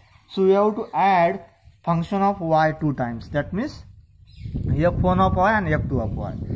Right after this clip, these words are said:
So how to add this? So you have to write, uh, not function of y, sorry, it is a function of x. If d dash is a common factor,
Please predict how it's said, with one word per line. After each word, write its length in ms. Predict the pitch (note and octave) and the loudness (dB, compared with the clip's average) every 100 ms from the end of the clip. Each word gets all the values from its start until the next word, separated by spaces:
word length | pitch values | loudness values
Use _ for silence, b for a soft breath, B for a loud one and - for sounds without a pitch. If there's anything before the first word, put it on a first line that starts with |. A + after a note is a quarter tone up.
| - | -6
So 100 | - | -4
how 200 | D3 D#3+ | 0 2
to 140 | F#3+ G3+ | 2 2
add 240 | F#3 F#3 | 2 2
this? 200 | G3+ B3+ - - - - - | -2 -2 -4 -8 -6 -4 0
So 60 | |
you 60 | F3+ | 0
have 140 | F#3 | 0
to 80 | F#3+ | 2
write, 260 | F3 F#3 A3 | 2 0 0
uh, 960 | - - - - C#3+ C#3+ C#3 - C#3 | -6 -6 -6 -6 -4 -2 -4 -6 -6
not 240 | C#3 F3 F#3+ | 0 0 2
function 300 | E3+ D#3+ F3+ | 0 2 0
of 140 | F#3 | -2
y, 140 | F#3 F#3 | -2 -2
sorry, 240 | F#3 A#3 | -2 -2
it 140 | F#3 | -2
is 80 | E3 | -2
a 40 | F3+ | -4
function 380 | D#3+ - F3+ | -2 -2 0
of 180 | F3 F3 | 0 -2
x. 260 | G#3 - - B B B B - | -4 -8 -12 B B B B -4
If 260 | G3+ F3+ | -2 0
d 120 | E3 F3 | 0 2
dash 260 | G3 G3 | 4 2
is 100 | G3 | 0
a 80 | G3+ | -2
common 340 | F#3+ F3 F#3+ | 0 0 0
factor, 460 | F#3+ F3+ - C4 C4+ | -4 -6 -2 -2 -2